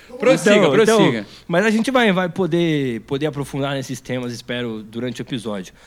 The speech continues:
Speaker 2: O segundo é o samba de restauração, que é aquela vitória do desamor.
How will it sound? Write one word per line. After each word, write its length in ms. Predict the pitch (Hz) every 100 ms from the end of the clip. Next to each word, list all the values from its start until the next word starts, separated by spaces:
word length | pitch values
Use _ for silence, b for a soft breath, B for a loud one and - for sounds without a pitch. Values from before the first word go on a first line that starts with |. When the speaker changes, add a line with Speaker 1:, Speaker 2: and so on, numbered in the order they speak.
| b b b
Speaker 2:
O 80 | 165
segundo 400 | - 202 175 262
é 60 | 254
o 100 | 220
samba 440 | - - 208 190
de 200 | 165 160
restauração, 1080 | 127 214 240 - 226 202 - - 143 170 220 - b b b b b b -
que 80 |
é 20 | 139
aquela 300 | - 165 127
vitória 640 | 123 165 - 160 208 220
do 100 | 170
desamor. 600 | 143 147 131 120 131 233